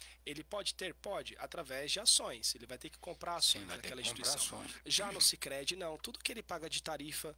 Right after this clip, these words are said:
Speaker 1: tudo que ele paga de juros, tudo
Speaker 2: É,
Speaker 1: que ele
Speaker 2: cê-, isso,
Speaker 1: aplica
Speaker 2: isso, isso, isso aí acaba, é, é, se
Speaker 1: Voltando.
Speaker 2: revertendo co-, co-, se revertendo como lucro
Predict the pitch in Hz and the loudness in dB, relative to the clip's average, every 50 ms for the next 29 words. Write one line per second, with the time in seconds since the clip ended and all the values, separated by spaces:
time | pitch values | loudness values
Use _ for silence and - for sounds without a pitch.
0 | _ - - 185 196 220 - - 180 180 - - 160 151 143 151 143 156 147 131 | _ -12 -10 -8 -8 -6 -6 -6 -6 -6 -6 -4 -4 -4 -4 -4 -4 -4 -2 -2
1 | 143 143 139 139 139 - - - - - - - 208 - - - - - 190 180 | -4 -4 -2 2 4 4 4 2 0 -10 -8 -8 -4 -4 -2 -2 0 2 4 4
2 | - 180 - - - - - - - 156 143 - 165 160 175 165 160 160 175 - | 4 4 2 -4 -12 -16 -10 -6 -2 2 6 6 6 6 4 -2 -2 2 4 6
3 | - 185 175 - - - - 127 139 131 127 - - 180 180 175 175 170 151 143 | 6 6 4 -2 -10 -10 -8 -6 0 4 6 6 6 4 0 -4 -6 -6 -6 -6
4 | 139 131 127 120 117 113 107 104 101 104 123 117 113 - - 120 113 117 131 147 | -6 -6 -6 -4 -4 -4 -4 -4 -4 -6 -6 -4 -2 0 0 0 -2 -4 -4 -4
5 | 156 156 - - 143 139 147 160 160 131 113 - 120 123 123 120 - - 117 117 | -4 -4 -4 -4 -6 -4 -4 -6 -8 -10 -12 -8 -6 -4 -4 -4 -6 -6 -6 -6
6 | 110 110 107 - - - - - - - - - 220 127 - - 240 254 - 170 | -6 -6 -8 -10 -12 -16 -14 -8 -4 -4 -2 -2 -2 -4 -4 -4 -4 -2 -4 -4
7 | 175 190 180 - - 359 - - - - - - - - - 143 - 156 147 139 | -4 -6 -8 -8 -8 -10 -12 -12 -16 -20 -16 -12 -10 -6 2 6 6 6 6 4
8 | 156 143 147 131 - 165 165 160 - 170 160 156 147 135 131 131 135 147 160 170 | -2 -4 -6 -6 -6 -6 -8 -8 -8 -8 -8 -6 -6 -6 -6 -6 -6 -6 -6 -6
9 | 170 - - 156 151 190 208 226 240 | -8 -8 -10 -10 -8 -8 -8 -8 -10